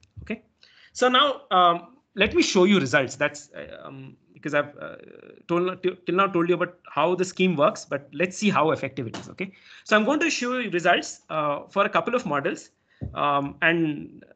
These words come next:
uh, we, uh, one model I'll use is the product correlation model. This is a model that was popularized a lot by Bolu's group,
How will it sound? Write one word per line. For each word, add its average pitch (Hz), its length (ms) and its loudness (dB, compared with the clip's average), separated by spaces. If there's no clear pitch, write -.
uh, 78 260 -10
we, 107 240 -8
uh, 98 40 -10
one 190 280 2
model 214 300 6
I'll 190 120 6
use 185 220 -2
is 185 80 -8
the 185 80 -4
product 185 360 0
correlation 165 420 0
model. 143 280 -4
This 170 200 -8
is 190 100 -8
a 202 100 6
model 160 300 2
that 156 160 0
was 160 140 -4
popularized 156 560 2
a 143 40 -2
lot 135 280 2
by 139 320 2
Bolu's 135 420 0
group, 135 300 -2